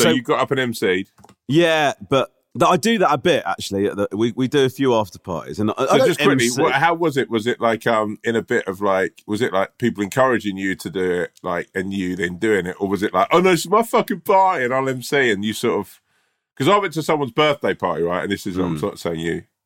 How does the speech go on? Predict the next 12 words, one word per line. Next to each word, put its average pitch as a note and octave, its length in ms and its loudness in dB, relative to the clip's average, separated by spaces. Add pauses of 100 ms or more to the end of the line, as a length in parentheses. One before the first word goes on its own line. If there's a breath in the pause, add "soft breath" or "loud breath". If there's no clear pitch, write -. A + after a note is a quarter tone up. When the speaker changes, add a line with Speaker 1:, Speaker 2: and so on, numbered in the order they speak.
Speaker 2:
this - 180 -20
is E2+ 80 -18
Speaker 1:
Yeah. E2 100 -10
Speaker 2:
like, D#2 200 -8 (360 soft breath)
like, F2 260 -2
but, F#2 220 0 (580)
um, E2 380 0
it's G2+ 140 -6
someone A2+ 220 2
we F#2 100 -2
both F2+ 300 0
know. D#2 260 0